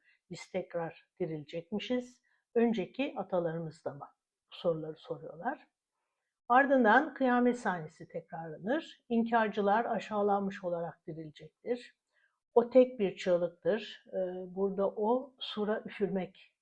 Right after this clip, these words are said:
olarak açıklanmış. Ve inkarcılara baka kalıp, ve inkarcılar baka kalıp, "Vay bize, işte bu yargılama günüdür." derler. Ardından şöyle denir,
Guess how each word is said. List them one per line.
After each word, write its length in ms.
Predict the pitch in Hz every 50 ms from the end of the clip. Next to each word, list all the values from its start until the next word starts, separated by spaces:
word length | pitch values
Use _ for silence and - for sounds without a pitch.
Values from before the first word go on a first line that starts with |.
| _ _ _
olarak 420 | 185 170 165 160 165 160 156 - -
açıklanmış. 920 | - - - - - 165 156 160 160 160 180 254 311 - - - - _ _ _ _ _ _ _ _ _ _
Ve 100 | 240 262
inkarcılara 1040 | 262 254 240 240 233 240 233 233 220 220 226 220 220 220 214 226 220 226 202 - 196
baka 300 | 196 202 202 - 226 214
kalıp, 340 | - 208 202 214 214 208 202
ve 100 | 220 233
inkarcılar 800 | 220 202 196 196 208 208 190 190 190 - 180 165 175 175 170 170
baka 280 | 196 196 - - 180
kalıp, 300 | - 196 175 170 165 165 _ -
"Vay 300 | 202 208 220 220 214 190
bize, 300 | 175 160 - 175 165 165
işte 400 | 165 - - - - - 220 190
bu 140 | 196 226 220
yargılama 560 | 202 190 180 170 165 170 170 180 190 196 202
günüdür." 480 | 196 196 160 156 160 156 - 156 147 - -
derler. 540 | - - 151 151 156 190 233 285 - - _ _ _ _ _ _ _ _ _
Ardından 520 | - 220 240 240 226 247 233 214 196 180 175
şöyle 400 | - - 220 220 214 214 214 208
denir, 460 | 220 214 220 233 240 240 - -